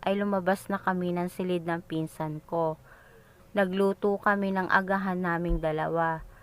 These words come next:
at pagkatapos naming kumain ay kunwari ay nagwawalis-walis sa sala ang pinsan ko. At ako naman ay nakikiramdam kung gising pa ang mga amo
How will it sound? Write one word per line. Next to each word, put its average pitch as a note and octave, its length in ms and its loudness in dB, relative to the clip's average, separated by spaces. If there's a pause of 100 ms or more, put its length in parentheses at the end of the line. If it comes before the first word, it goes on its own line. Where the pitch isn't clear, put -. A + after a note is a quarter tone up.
(280)
at F#3 80 -6
pagkatapos F3 800 2
naming E3+ 320 -2
kumain F#3 800 -2
ay F#3 160 0
kunwari F3+ 720 0 (400)
ay G#3 160 2
nagwawalis-walis F#3+ 1120 0
sa F#3 80 -4
sala E3 480 0
ang E3 160 -4
pinsan D#3 560 -6
ko. E3 320 -2 (560)
At - 240 4
ako F#3+ 240 4
naman F#3 560 0
ay G3 160 -2
nakikiramdam F#3 1040 -2 (320)
kung G3+ 160 0
gising G3+ 400 0
pa E3 640 -4
ang G#3+ 160 0
mga G3 480 4
amo D#3 160 -2